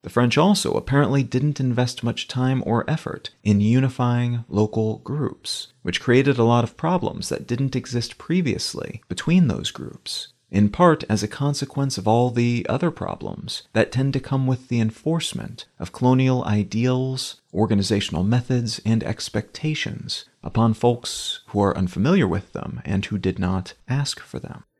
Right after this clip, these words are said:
This lack of attention and resources for local infrastructure shaped a region that was more or less lawless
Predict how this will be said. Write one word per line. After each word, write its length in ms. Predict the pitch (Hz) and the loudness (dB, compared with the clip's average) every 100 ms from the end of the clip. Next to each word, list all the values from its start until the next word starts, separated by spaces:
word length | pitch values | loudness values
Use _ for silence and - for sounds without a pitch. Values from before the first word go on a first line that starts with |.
| _ | _
This 180 | 107 - | 0 4
lack 260 | 135 151 | 4 4
of 80 | 139 | 2
attention 520 | 127 - 139 - 143 | -2 0 -2 0 -2
and 260 | 139 117 127 | 0 0 0
resources 680 | 117 156 180 - - - - | 0 -2 -2 -4 -6 -8 -10
for 160 | - 104 | -6 -2
local 360 | 120 123 120 | 0 0 -2
infrastructure 920 | 139 175 123 - - - - - 110 - | -2 -2 -4 -6 -10 -12 -12 -12 -14 -14
shaped 400 | - - 131 - | -6 2 2 2
a 140 | - 117 | 0 2
region 600 | 110 175 180 - - 104 - | 2 0 0 -4 -8 -14 -14
that 140 | - 73 | -4 -2
was 140 | 110 | 0
more 320 | 120 143 175 | 0 2 2
or 120 | 139 135 | 2 0
less 540 | 131 135 131 - - - | 2 0 -2 -6 -12 -10
lawless 840 | 78 113 160 139 - - - - | -2 0 0 -2 -6 -8 -10 -10